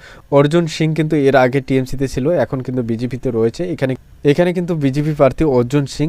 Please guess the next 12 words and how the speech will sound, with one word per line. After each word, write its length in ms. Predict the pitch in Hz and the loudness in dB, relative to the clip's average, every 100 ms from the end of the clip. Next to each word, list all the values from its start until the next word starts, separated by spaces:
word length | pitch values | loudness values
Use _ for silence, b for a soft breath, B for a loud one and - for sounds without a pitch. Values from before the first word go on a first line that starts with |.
| 160 | -4
খুব 100 | 139 - | -8 -6
সহজেই 340 | 123 117 127 117 | -4 -2 -2 -4
জিতে 180 | 117 131 123 | -4 -2 -2
যাবে। 160 | 127 175 b b - 127 | -2 -6 b b 2 4
আলিপুরদুয়ার 540 | 160 160 170 160 160 139 | 4 2 -2 2 4 4
লোকসভা 320 | 131 147 143 - | 0 0 -2 0
কেন্দ্রে 240 | 131 143 135 | -2 0 0
এখানে 200 | 135 131 | -2 -2
মনোজ 220 | 117 123 139 - | -2 -2 -4 -4
টিগ্গা 280 | 127 131 135 120 | -4 0 2 2
এখানে 180 | 127 127 - | -2 -4 -4
কিন্তু 160 | 123 | -8